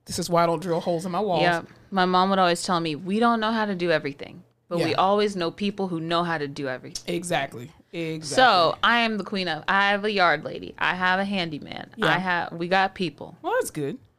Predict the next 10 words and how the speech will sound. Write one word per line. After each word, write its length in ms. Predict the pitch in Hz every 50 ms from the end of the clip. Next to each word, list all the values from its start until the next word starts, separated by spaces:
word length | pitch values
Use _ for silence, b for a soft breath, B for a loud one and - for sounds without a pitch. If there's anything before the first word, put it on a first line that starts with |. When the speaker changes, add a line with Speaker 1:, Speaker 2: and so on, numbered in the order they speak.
| _ _
Speaker 1:
That's 160 | 381 392 -
good. 280 | - 440 415 185 151 139
Speaker 2:
So 120 | - - 202
I 60 | 208
just 160 | 208 - -
call 160 | - 233 226 226
them. 280 | 262 247 160 143 160 - - _ _ _ _ _ _ _ _ _ _ _ _ _
Speaker 1:
Yeah, 160 | - 165 160
no, 160 | 156 156 151 156
I, 280 | 160 180 185 175 160